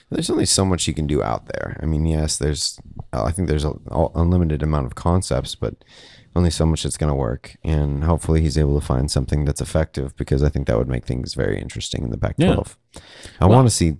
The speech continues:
Speaker 1: success in the Pac-twelve, especially after our droughtful last year in the,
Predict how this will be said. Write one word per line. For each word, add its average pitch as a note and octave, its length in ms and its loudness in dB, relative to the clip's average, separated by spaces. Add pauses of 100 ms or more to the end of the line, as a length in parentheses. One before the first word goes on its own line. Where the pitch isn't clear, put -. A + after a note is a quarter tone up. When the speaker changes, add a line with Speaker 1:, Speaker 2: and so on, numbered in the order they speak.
Speaker 1:
success - 440 0
in D2 60 0
the C#2 80 2
Pac-twelve, C#2+ 400 2
especially D2 500 2
after B1+ 300 0
our A1 180 -2 (540)
droughtful - 920 -2 (140)
last C#2+ 380 0
year C#2 200 2
in C2+ 140 0
the, C#2 220 -2